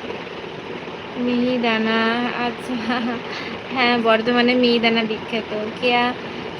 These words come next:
সচ্চি টোয়েন্টি ওয়ান, হ্যাঁ ইয়ার সচ্চি। কোন বৃষ্টি হচ্ছে, বিক্রিও হচ্ছে।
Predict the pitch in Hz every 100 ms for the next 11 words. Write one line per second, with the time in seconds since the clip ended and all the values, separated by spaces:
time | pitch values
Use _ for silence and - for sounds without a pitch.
0 | - 240 226 233 254 254 247 233 - -
1 | 247 233 240 254 254 233 254 262 254 254
2 | 254 247 226 - 233 226 220 233 - -
3 | - - - - - - 262 262 - -
4 | - - - - - - - - - 233
5 | 254 233 - 269 262 240 226 262 226 233
6 | 226 - 240 247 254 240 220 - - 247